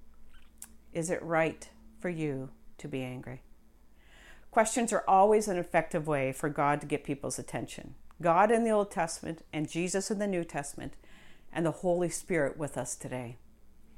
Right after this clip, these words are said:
See, Jonah is like the older brother in Luke fifteen, the parable Jesus told about the prodigal son. When the prodigal son returns, he is unconditionally welcomed home and forgiven,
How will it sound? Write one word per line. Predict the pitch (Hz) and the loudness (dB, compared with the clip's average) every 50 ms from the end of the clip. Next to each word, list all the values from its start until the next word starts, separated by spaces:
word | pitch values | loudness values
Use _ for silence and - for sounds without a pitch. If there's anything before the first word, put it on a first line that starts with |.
| - - - - - | -20 -18 -18 -18 -8
See, | - - 277 | -4 -4 0
Jonah | 269 349 349 381 392 415 | 2 4 4 4 4 4
is | 403 392 370 - | 2 2 2 4
like | - 285 277 - | 4 2 4 6
the | 277 | 6
older | 247 240 247 233 247 | 6 6 6 4 4
brother | 196 202 202 196 190 202 196 190 | 4 4 4 4 4 4 2 2
in | 117 160 190 185 | 0 0 0 0
Luke | 180 175 175 | -2 -2 -4
fifteen, | - - 196 180 - - - 160 143 131 131 - - - | -6 -8 -8 -8 -6 -6 -4 -4 -4 -6 -8 -12 -8 -6
the | 175 175 | -6 -4
parable | - 202 196 196 202 190 202 202 | 0 2 2 2 4 4 2 2
Jesus | 180 - 196 196 185 - 185 - | 2 2 0 -2 -2 -2 -4 -6
told | - - 196 185 185 196 190 | -6 -4 -2 -2 -2 -2 -2
about | 196 180 170 - | 0 0 0 0
the | - 175 | -2 -2
prodigal | - - 185 185 190 - 208 190 | 0 0 0 0 0 -2 -4 -4
son. | - - 190 185 185 190 190 - - - - - - - - - - - - - | -2 -2 -4 -4 -4 -6 -8 -12 -16 -20 -20 -20 -20 -20 -20 -20 -20 -20 -10 -4
When | - 214 220 | 0 2 2
the | 214 | 2
prodigal | 214 - 269 277 285 285 285 262 | 6 8 8 8 8 6 4 4
son | 254 - 247 226 226 | 6 6 6 6 6
returns, | 220 208 214 208 - - 254 240 226 196 165 151 160 170 - - - - - | 6 2 0 0 -2 -2 0 2 2 4 4 2 2 0 -4 -8 -16 -18 -8
he | - 202 | -2 0
is | 202 196 - - - - - - | 0 0 0 -4 -12 -10 -4 -2
unconditionally | 254 285 294 285 277 269 - 254 226 190 226 240 233 - - 220 202 185 | 2 4 6 6 6 6 4 2 2 4 4 2 2 0 -2 -2 -2 -2
welcomed | 165 170 214 233 247 247 233 214 208 | 0 4 4 4 4 4 2 -4 -6
home | - - 214 208 220 220 | -4 -2 0 0 2 2
and | 196 175 | 0 -2
forgiven, | 165 - 185 175 180 202 214 226 233 233 220 | -2 -4 -4 0 0 2 2 2 2 0 -2